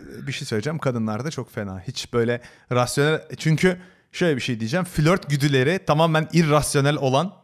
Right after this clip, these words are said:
canlılarız kadınlar, erkekler. Ve kadınlar flörtte erkeklerden çok daha iyi. Güdülerini kullanmayı çok daha iyi biliyorlar. Bütün mevzuya, bütün, e, aşk hayatlarını irrasyonellikle yönetip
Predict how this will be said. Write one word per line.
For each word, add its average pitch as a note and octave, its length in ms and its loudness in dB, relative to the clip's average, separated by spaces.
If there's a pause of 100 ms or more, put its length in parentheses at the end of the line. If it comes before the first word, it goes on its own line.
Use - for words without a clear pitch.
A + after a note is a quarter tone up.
(420)
canlılarız B2+ 600 2
kadınlar, G#2 380 -4
erkekler. F#2+ 540 -4 (300)
Ve C#3+ 60 2
kadınlar D#3 440 2
flörtte D3+ 400 0
erkeklerden C#3+ 540 0
çok - 240 -2
daha B2+ 200 0
iyi. F2+ 160 -6 (560)
Güdülerini D3 520 4
kullanmayı C#3+ 440 0
çok - 240 0
daha D3+ 120 6
iyi A#2+ 100 4
biliyorlar. F2+ 480 -4 (1700)
Bütün D#3 300 4
mevzuya, C#3+ 580 2
bütün, F3+ 280 0
e, - 400 -16
aşk E3+ 260 4
hayatlarını C#3 520 4
irrasyonellikle C#3+ 880 2
yönetip A#2 320 0